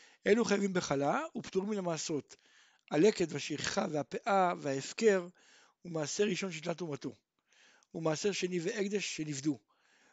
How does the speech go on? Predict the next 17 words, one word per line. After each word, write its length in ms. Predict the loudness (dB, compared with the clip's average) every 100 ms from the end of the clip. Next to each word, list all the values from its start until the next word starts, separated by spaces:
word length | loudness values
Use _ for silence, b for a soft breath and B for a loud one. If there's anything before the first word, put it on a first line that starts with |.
| b
ומותר 600 | -2 2 2 0 6 6 6 2 0
העומר, 420 | 0 2 2 0
כלומר 180 | 0 -6
מה 120 | -4
שנשאר, 420 | -4 -4 -2 -2 -4 b b b b -10
אחרי 260 | -2 -2
שהרי 260 | 0 -2 -4
מסננים, 500 | -4 -8 -6 -6 -6
מנ-, 160 | -8 -8
מנפים 420 | -8 -6 -6 -6
את 140 | -4
ה-, 180 | -4 -4 -10 b b b b -10
את 160 | -8 -4
העומר, 880 | -4 -4 -6 -4 0 2 4 2 0 -16 _ _ _ _ -14 -8
אה, 560 | -4 -4 -4 -4 -6 -10 -10
ובסוף 360 | -6 -4 -4 -4
נשאר, 460 | -2 0 0 -4